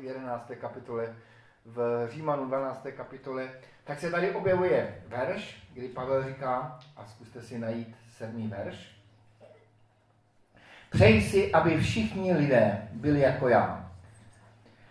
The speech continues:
Avšak každý má své vlastní obdarování od Boha. Jeden tak a druhý jinak.“ „Avšak každý má své vlastní obdarování od Boha. Jeden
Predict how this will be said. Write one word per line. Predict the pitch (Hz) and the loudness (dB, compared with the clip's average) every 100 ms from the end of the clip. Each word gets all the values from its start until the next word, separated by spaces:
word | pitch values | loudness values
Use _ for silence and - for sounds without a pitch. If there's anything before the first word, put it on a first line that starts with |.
| - _ _ - | -20 _ _ 6
Avšak | 214 - - 107 - - - - | 6 6 0 -2 -2 -8 -6 4
každý | 180 180 - 185 | 4 4 -2 -2
má | 160 147 156 151 | 4 6 6 4
své | - 151 151 | 2 6 6
vlastní | 135 113 - 143 135 131 - - | 6 0 0 -6 -6 -6 -8 -10
obdarování | 117 120 131 120 120 117 117 117 | -6 -4 0 2 4 2 0 -2
od | 117 113 | -2 -2
Boha. | 110 110 101 87 - - - - - - - | 0 0 0 -6 -10 -14 -16 -18 -20 -20 -6
Jeden | 123 117 107 101 | 0 2 2 0
tak | 131 156 - - - - | 0 0 0 -10 -12 -4
a | 110 | -2
druhý | 110 110 110 107 104 110 - | -2 -2 -2 -4 -6 -10 -10
jinak.“ | 107 104 - - - - - - _ _ _ _ - - - | -10 -10 -10 -16 -20 -20 -20 -20 _ _ _ _ -20 -20 -8
„Avšak | 139 - 151 147 143 - | -6 -4 -4 -4 -6 -6
každý | 156 151 143 135 | -4 -4 -8 -8
má | 123 127 | -6 -6
své | - 123 120 | -6 -4 -4
vlastní | 113 110 - 113 110 | -4 -6 -8 -6 -6
obdarování | 113 107 117 110 107 107 107 107 | -8 -4 -2 -2 -2 -4 -8 -10
od | - | -12
Boha. | 98 92 92 - - - - - - _ _ 113 | -10 -10 -10 -16 -20 -20 -20 -20 -20 _ _ -8
Jeden | 110 104 | -6 -6